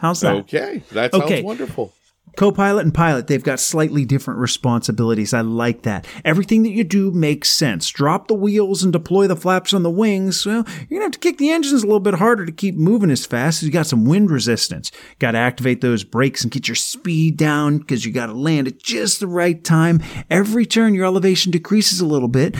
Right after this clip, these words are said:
Speaker 1: and you've gotta time that landing. You're actually sliding in the elevation tracker. I like that. You need some extra concentration? Spend a die, make a cup of coffee. Maybe you're helping yourself, maybe you're helping your partner, but you know what? That's gonna help you. It's gonna help you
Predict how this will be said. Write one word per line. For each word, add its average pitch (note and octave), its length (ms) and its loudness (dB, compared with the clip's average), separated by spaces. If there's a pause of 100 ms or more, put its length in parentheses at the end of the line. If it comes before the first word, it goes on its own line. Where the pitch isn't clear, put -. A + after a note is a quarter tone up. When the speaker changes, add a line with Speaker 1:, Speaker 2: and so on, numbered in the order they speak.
(120)
Speaker 1:
and E3 80 2
you've D3 80 0
gotta C#3+ 200 0
time F#3+ 500 0
that E3 200 0
landing. F3 300 0
You're G3+ 120 -4
actually C4+ 420 -2
sliding A3 560 2
in A3+ 100 4
the G3+ 120 2
elevation G3 640 0
tracker. F#3 580 -6
I C#3+ 120 -4
like D#3+ 480 0
that. E3+ 280 0 (340)
You C3 100 2
need A#2+ 160 4
some A#2+ 160 0
extra A2+ 220 -2
concentration? D#3 960 0 (280)
Spend B2 400 0
a - 20 2
die, A#2+ 300 2
make A2 240 2
a A2+ 60 -2
cup B2 240 -2
of A2+ 100 -4
coffee. A2 460 0
Maybe A#2 280 -2
you're D3 80 2
helping D#3 280 2
yourself, D3 100 0 (300)
maybe A2+ 220 0
you're A2 100 0
helping A2 300 0
your G#2 80 0
partner, F2+ 360 -2
but D#2 200 -8
you G#2+ 60 2
know A2+ 60 2
what? A2+ 120 -2
That's B2 180 0
gonna A#2+ 180 0
help A#2 220 -4
you. A2 100 2 (240)
It's - 140 -8
gonna F3+ 180 2
help D#3+ 60 2
you C3+ 60 -8